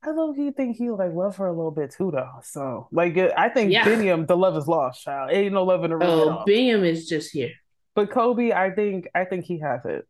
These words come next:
Speaker 1: a little bit,
Speaker 2: Mm-hmm.
Speaker 1: especially with the family. Like, he really likes the dad.
Speaker 2: Yeah.
Speaker 1: I think he got some comfortable reasons to stay in Salina, so I think so.
Speaker 2: <laughs> Yeah.
Speaker 1: The rest of y'all, good luck and God bless.
Speaker 2: No, seriously.
Speaker 1: Steve,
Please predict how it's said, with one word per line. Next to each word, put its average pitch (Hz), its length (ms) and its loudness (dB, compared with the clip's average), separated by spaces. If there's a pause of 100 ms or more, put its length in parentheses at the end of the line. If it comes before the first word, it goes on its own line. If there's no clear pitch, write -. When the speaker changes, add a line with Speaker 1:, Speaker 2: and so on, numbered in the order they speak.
Speaker 1:
a - 80 -10
little - 160 -8
bit, - 160 -6
Speaker 2:
Mm-hmm. 294 100 0
Speaker 1:
especially 208 460 -2
with 180 160 -2
the 175 80 0
family. 185 540 0
Like, 156 160 -2
he 175 100 -6
really 165 220 -4
likes 156 240 -4
the 160 80 -8
dad. 180 640 0
Speaker 2:
Yeah. 151 180 2
Speaker 1:
I 185 60 -2
think 170 200 -4 (720)
he 320 100 0
got 330 140 2
some 240 120 -2
comfortable 208 400 -2
reasons 170 400 -2
to 170 80 -2
stay 165 160 0
in 139 80 -2
Salina, 95 500 -6
so 113 440 -4
I 196 100 -2
think - 240 -10
so. - 220 -10
Speaker 2:
<laughs> - 760 -4
Yeah. 165 220 -2 (120)
Speaker 1:
The 190 140 2
rest 220 340 2
of 311 60 0
y'all, 269 560 2 (1600)
good 180 180 -6
luck 190 220 -2
and 180 100 -4
God 165 240 -4
bless. - 520 -8 (260)
Speaker 2:
No, 185 180 0
seriously. 226 680 -2
Speaker 1:
Steve, - 80 -10